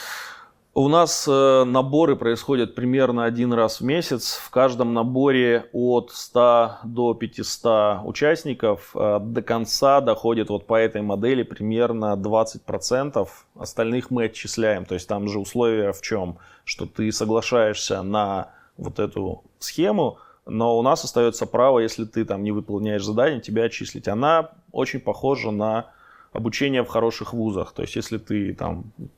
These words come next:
сессию не сдал, тебя выгнали, и тем самым вуз держит в тонусе, как бы, тебя и заставляет сдавать эту сессию. Потому что если этого не делать, вы знаете статистику, ам, по-, я где-то читал, что там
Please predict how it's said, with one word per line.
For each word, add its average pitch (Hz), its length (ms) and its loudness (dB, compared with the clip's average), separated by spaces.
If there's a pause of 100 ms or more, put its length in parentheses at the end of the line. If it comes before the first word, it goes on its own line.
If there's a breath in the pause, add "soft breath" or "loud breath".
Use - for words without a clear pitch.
(120)
сессию 113 440 -4
не 110 60 -2
сдал, 151 300 2
тебя 113 260 -2
выгнали, 131 540 0 (540 loud breath)
и 113 340 2
тем 113 140 0
самым 143 320 4
вуз 131 380 -2
держит 110 420 0
в - 80 -20
тонусе, 110 720 -2 (160)
как - 240 -6
бы, - 160 -6
тебя 123 440 4
и 120 80 4
заставляет 131 800 4
сдавать 110 600 -2
эту - 160 -10
сессию. - 480 -8 (520 loud breath)
Потому 131 280 0
что - 140 -2
если 139 300 2
этого 127 220 2
не 123 140 0
делать, 190 520 2
вы 113 140 -4
знаете 131 540 0
статистику, 107 1200 -2
ам, 92 260 -4 (880 loud breath)
по-, - 140 -6
я 110 160 0
где-то 113 260 -2
читал, 123 400 0
что - 200 -6
там 95 200 -6